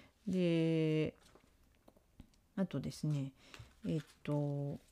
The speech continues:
なんだっけ。あ、なので、あの、旅先もですね、その、ちょっと不思議な旅先とか、まあ、なんていうか、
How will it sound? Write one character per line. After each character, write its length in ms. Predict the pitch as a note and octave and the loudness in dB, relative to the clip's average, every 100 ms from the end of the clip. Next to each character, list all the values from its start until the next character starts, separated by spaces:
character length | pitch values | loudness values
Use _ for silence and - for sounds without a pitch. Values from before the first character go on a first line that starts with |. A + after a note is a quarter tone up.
| _ - - - - - - - - - - _ _ _ - | _ -20 -20 -20 -20 -20 -20 -20 -20 -20 -20 _ _ _ -10
な 80 | - | -8
ん 20 | |
だ 100 | C#3+ | -8
っ 40 | - | -12
け。 160 | - - - _ _ _ - - - - | -18 -18 -20 _ _ _ -20 -20 -20 -10
あ、 80 | F3+ - - - | -10 -10 -8 4
な 80 | |
の 140 | B3 F3+ | 6 8
で、 180 | F3+ E3+ | 6 6
あ 80 | |
の、 200 | F#3 F3+ - - | 6 6 4 4
旅 200 | D4 E4+ | 8 8
先 340 | F#4+ F#4+ - | 8 6 6
も 160 | F4+ F4 | 6 8
で 100 | G3+ | 6
す 160 | - | 6
ね、 340 | C#3+ E3 C#3 C#3+ | 4 6 4 2
そ 160 | - D#3+ | 0 4
の、 420 | D3 D3 C#3+ C#3 - - - - | 4 4 4 0 -4 -20 -20 -8
ち 100 | - | 6
ょ 20 | D4+ | 6
っ 60 | - - | 6 4
と 80 | |
不 140 | D3+ F3+ | 8 8
思 200 | - A#3 | 10 12
議 160 | A#3 | 12
な 160 | A3+ G#3+ | 12 12
旅 260 | G#3 F#3 F3+ | 12 10 10
先 300 | D#3+ - D3+ | 6 4 2
と 160 | E3 | 2
か、 480 | - A#3+ B3 G3+ D#3 - - - - | 4 10 12 12 10 0 -20 -4 8
ま 160 | G3 | 10
あ、 40 | F3 | 12
な 160 | F3+ | 10
ん 60 | E3 | 8
て 120 | - | 6
い 40 | |
う 20 | D3 | 2
か、 320 | C#3+ C3+ | 4 4